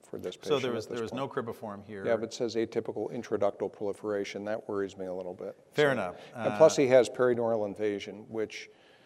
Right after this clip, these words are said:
Speaker 1: depending upon which series you look at, has predictive value. So if you look at the Hopkins data and the artificial intelligence model they're developing, P N I has some predictive value. So I, I,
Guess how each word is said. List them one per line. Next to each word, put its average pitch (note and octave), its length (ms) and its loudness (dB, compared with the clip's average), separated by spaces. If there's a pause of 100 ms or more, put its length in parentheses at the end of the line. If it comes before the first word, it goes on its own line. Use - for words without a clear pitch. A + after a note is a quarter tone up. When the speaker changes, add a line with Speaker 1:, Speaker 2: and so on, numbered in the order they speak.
(360)
Speaker 1:
depending B2+ 360 0
upon G#2 680 -2
which A#2 400 -6
series A#2+ 340 4
you A2 60 0
look G2+ 300 0
at, G2 360 0
has G#2 400 -4
predictive G2+ 520 -8
value. G2+ 440 -2
So G#2+ 200 -4
if G2 80 -8
you A#2+ 100 -2
look B2+ 120 -2
at - 40 -10
the G#2+ 80 2
Hopkins G#2 560 -2
data F#2+ 440 -4 (600)
and G2+ 180 -8
the G2+ 80 -6
artificial G#2 560 -4
intelligence G2 680 -6
model F#2 360 -4
they're F#2+ 140 -8
developing, G2 560 -6
P B2 200 -8
N G2+ 100 -6
I F#2+ 180 -4
has F#2+ 240 -8
some G#2 200 -10
predictive G2 500 -10
value. G2+ 400 -10
So G2+ 320 -12 (840)
I, - 60 -8
I, - 200 -12